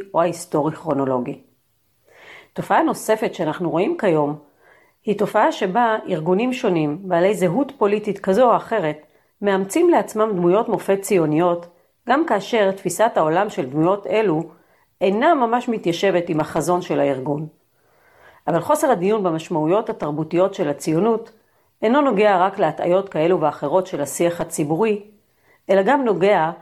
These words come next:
לרידוד השיח העכשווי בין ימין לשמאל. כאשר המחנות הפוליטיים בישראל מתווכחים מבלי להבין את המצע הרעיוני האחד של השני, לא רק שרמת הדיון נשחקת, גם היכולת לגבש מכנה משותף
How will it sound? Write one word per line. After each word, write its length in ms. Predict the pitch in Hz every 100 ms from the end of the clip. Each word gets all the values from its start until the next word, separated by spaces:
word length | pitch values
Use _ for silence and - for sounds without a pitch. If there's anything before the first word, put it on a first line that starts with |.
| _ -
לרידוד 400 | 175 165 233 220
השיח 420 | - - 214 208
העכשווי 440 | 160 - 180 160 190
בין 220 | 165 160
ימין 260 | 147 156
לשמאל. 440 | 165 156 - 139 131 - _ _ _ _ _ _ -
כאשר 280 | 175 277
המחנות 480 | 294 233 - 180 220
הפוליטיים 540 | - 185 175 202 202 156
בישראל 500 | 156 165 160 151 151 - -
מתווכחים 480 | 156 185 - 269 247
מבלי 340 | 185 202 285
להבין 440 | 277 202 156 220
את 140 | 185 180
המצע 440 | 147 151 202 214
הרעיוני 720 | 214 180 151 156 190 180 165 _ _ _
האחד 360 | 170 156 214 214
של 160 | 202 165
השני, 560 | 165 196 262 254 254 - _ _ _ 285
לא 80 | 339
רק 80 | 339
שרמת 420 | 208 175 190 -
הדיון 320 | 156 165 233
נשחקת, 540 | 214 - 151 151 156 156 _ _ _ _ -
גם 120 | 269
היכולת 380 | 285 285 226 226
לגבש 400 | 185 151 190 190
מכנה 300 | 175 170 165
משותף 520 | 180 175 160 226 208